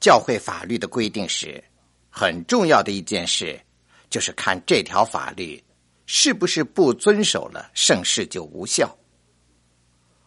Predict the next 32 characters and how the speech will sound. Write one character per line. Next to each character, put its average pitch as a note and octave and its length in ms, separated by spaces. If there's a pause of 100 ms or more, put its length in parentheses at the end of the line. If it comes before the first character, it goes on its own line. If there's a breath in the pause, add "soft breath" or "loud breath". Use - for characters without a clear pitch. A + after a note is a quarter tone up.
(160)
或 C4 220
者 A2+ 160
使 - 180
一 E2 100
项 F2 220
法 - 320
律 C#3+ 160
无 C2 180
效。 - 240 (1600)
如 C4 160
果 B2 180
是 - 220
的 G2+ 120
话， - 260 (580)
那 A#2+ 160
就 - 80
要 D2+ 120
特 - 240
别 G2+ 160
小 - 280
心， - 240 (920)
因 B3 140
为 B3 100
这 G#3 160
关 G#3 240
系 F3 160
到 E2 160
效 D#3+ 380
果 D2+ 180
的 - 80
发 D2 220
生。 - 180